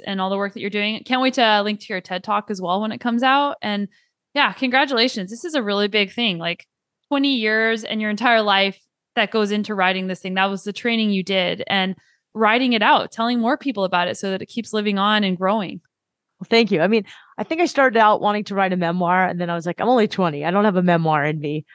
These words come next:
Speaker 2: Like,
Speaker 1: Mm-hmm.
Speaker 2: that's a little narcissistic, I thought. And then I heard stories from so many other cool people. You know, this book isn't m-, about me. It's really an anthology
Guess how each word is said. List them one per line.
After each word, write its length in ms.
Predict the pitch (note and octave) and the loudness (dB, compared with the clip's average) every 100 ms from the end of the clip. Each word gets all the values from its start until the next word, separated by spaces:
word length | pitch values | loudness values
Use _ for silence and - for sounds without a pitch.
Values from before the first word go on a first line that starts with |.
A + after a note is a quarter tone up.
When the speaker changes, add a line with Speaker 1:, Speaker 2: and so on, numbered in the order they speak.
| _ - | _ -4
Speaker 2:
Like, 160 | F3 | -2
Speaker 1:
Mm-hmm. 40 | - | 2
Speaker 2:
that's 160 | A3+ | 2
a 40 | A#3 | 4
little 180 | A3 G#3 | 4 4
narcissistic, 680 | G3+ E3+ E3 F#3 - E3+ | 4 2 0 -2 -2 -4
I 80 | E3+ | -2
thought. 280 | E3 D#3 D#3 - - _ | 0 2 2 -4 -20 _
And 140 | - A3+ | 0 4
then 280 | C4+ C4+ - _ | 4 2 -4 _
I 200 | - B3 | -4 0
heard 300 | C4+ D#4+ C4 | 4 2 2
stories 420 | - - D4+ D#4 C4+ | -6 -4 0 0 -2
from 160 | D4 | -6
so 180 | - D4 | 0 2
many 180 | D4+ D4+ | 2 0
other 240 | A#3+ A#3 C#4 | 0 0 0
cool 160 | - | -2
people. 240 | F#3+ G3+ F#3 | -4 -2 -2
You 80 | G3+ | -2
know, 80 | |
this 140 | G#3+ D4 | -2 -2
book 180 | G#4+ G#4+ | 0 2
isn't 260 | D4 A3 | 0 0
m-, 120 | E3+ - _ _ _ | -4 -8 _ _ _
about 360 | G3+ F#3+ G#3 - | -2 4 4 4
me. 280 | E3+ E3+ D3 | 0 -4 -4
It's 160 | D3+ - | -6 -4
really 200 | B3 B3+ | -4 -2
an 60 | |
anthology 800 | G3+ E3+ - D#3+ D#3+ D#3 D3 C#3 | -2 -2 2 4 4 2 -2 -6